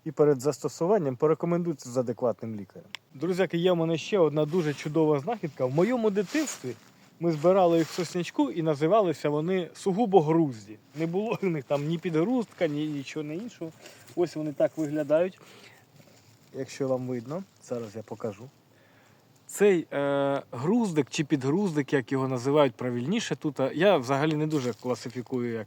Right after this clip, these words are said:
як вони називаються, але вони мають, ну, запах, як і всі грузді, просто неймовірний. А ще,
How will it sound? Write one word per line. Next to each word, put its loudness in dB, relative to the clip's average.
як -12
вони -10
називаються, -4
але 2
вони 2
мають, 4
ну, -6
запах, 2
як -2
і -2
всі -2
грузді, -2
просто 0
неймовірний. -2
А -6
ще, -4